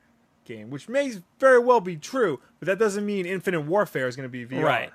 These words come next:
Speaker 2: If they make a Call of Duty V R game, it'll be, like, Declassified or something like
Speaker 1: Yeah.
Speaker 2: that. That is half-assed.
Speaker 1: Mm-hmm.
Speaker 2: Uh, but I think there's gonna be major stuff with the PlayStation V R, don't get me wrong.
Speaker 1: Oh, yeah,
Speaker 2: I think
Speaker 1: no,
Speaker 2: there's
Speaker 1: they'll
Speaker 2: gonna be a lot of V R stuff,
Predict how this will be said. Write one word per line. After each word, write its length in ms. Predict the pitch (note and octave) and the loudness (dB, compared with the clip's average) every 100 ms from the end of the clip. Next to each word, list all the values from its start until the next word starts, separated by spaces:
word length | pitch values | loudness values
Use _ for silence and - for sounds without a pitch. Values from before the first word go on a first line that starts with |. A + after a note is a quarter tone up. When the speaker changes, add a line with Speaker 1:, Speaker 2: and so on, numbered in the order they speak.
| - | -10
Speaker 2:
If 120 | E3 | -6
they 80 | F#3 | -4
make 160 | G3+ A3 | -2 -4
a 60 | |
Call 240 | E3 F3 D3+ | -2 0 0
of 40 | C3+ | -2
Duty 200 | B2+ B2+ | -6 -6
V 140 | B2 | -4
R 140 | B2 B2+ | -4 -4
game, 280 | A#2+ A#2 - | -4 -6 -6
it'll 200 | C3 C3 | -8 -8
be, 480 | C3 B2+ A#2+ A#2 | -10 -8 -6 -6
like, 400 | A#2 A#2 G#2+ C#3+ | -4 -4 -6 -10
Declassified 840 | B2 A2 - A2+ G#2+ - A2+ G#2+ C#3+ | -14 -14 -8 -8 -8 -10 -10 -10 -10
or 60 | |
something 440 | - B2+ A2+ A#2+ A#2+ | -8 -8 -6 -8 -4
like 140 | A2+ | -4
Speaker 1:
Yeah. 120 | F#2+ | -4
Speaker 2:
that. 320 | F#2 A#2 A2+ - - _ _ _ _ - D#3 | -4 -4 -4 -10 -20 _ _ _ _ -10 0
That 240 | C3+ D#3 | 0 0
is 140 | C3+ | -8
half-assed. 680 | B2+ B2 - A2 G#2+ - - _ _ _ _ | -4 -4 -4 -8 -8 -14 -18 _ _ _ _
Speaker 1:
Mm-hmm. 300 | B2 A2+ A2 G#2+ _ _ _ | -16 -14 -14 -16 _ _ _
Speaker 2:
Uh, 420 | - C3 A#2+ A#2 C#3 - | -6 -4 -4 -6 -8 4
but 300 | E3 D#3+ _ _ _ _ _ _ _ _ _ _ _ _ - | 6 6 _ _ _ _ _ _ _ _ _ _ _ _ 2
I 120 | D#3+ | 2
think 340 | F#3 D#3+ C3 - - | 2 0 -2 -12 -10
there's 160 | C3+ | -8
gonna 120 | C3 | -6
be 200 | B2 A#2+ - _ - | -8 -10 -14 _ -12
major 500 | D3 B2+ A#2+ A#2 B2 - _ _ | -6 -4 -4 -6 -8 -16 _ _
stuff 340 | - C#3+ A#2 | -8 -6 -6
with 100 | A#2 | -10
the 60 | B2 | -18
PlayStation 500 | - D#3 F3 D3+ C3+ | -2 0 0 -2 -6
V 140 | A#2 A2 | -10 -10
R, 140 | G#2 | -10
don't 100 | G#2+ | -10
get 100 | G#2+ | -12
me 60 | G2+ | -2
wrong. 200 | F#3+ D3+ | 2 2
Speaker 1:
Oh, 0 | |
yeah, 140 | D3 | 4
Speaker 2:
I 40 | D3 | 4
think 80 | E3 | 4
Speaker 1:
no, 60 | F#3 | 4
Speaker 2:
there's 80 | D3 | 4
Speaker 1:
they'll 60 | |
Speaker 2:
gonna 80 | F3+ | 6
be 80 | E3+ | 6
a 60 | |
lot 200 | D#3+ D#3+ | 8 6
of 80 | D3 | 6
V 140 | D3 D3 | 2 4
R 160 | B2 | 2
stuff, 540 | - - - E3+ C3 | 2 -6 4 6 6